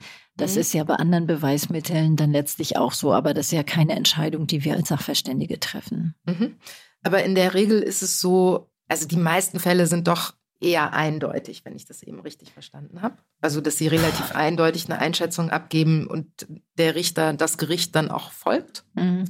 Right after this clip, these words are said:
Speaker 1: Auch da könnte ich Ihnen jetzt gar nicht so
Speaker 2: <laughs>
Speaker 1: richtige Zahlen nennen, aber
Speaker 2: Ja.
Speaker 1: ich wollte dem Eindruck etwas, das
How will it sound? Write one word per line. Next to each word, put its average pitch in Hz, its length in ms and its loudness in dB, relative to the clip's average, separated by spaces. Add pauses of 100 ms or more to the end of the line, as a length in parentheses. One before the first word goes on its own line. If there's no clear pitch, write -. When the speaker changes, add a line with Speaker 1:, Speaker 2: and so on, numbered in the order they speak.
(560)
Speaker 1:
Auch 175 180 0
da 151 240 -2
könnte 220 260 2
ich 190 60 -6
Ihnen 202 100 0
jetzt 185 180 -2
gar 151 160 4
nicht 202 140 2
so - 120 2
Speaker 2:
<laughs> - 0 -
Speaker 1:
richtige 196 440 2
Zahlen 190 560 4
nennen, 160 280 2
aber 160 220 6
Speaker 2:
Ja. 170 160 6
Speaker 1:
ich 180 140 0
wollte 185 340 6
dem 170 280 4
Eindruck 202 420 4
etwas, 180 480 2 (140)
das - 240 -2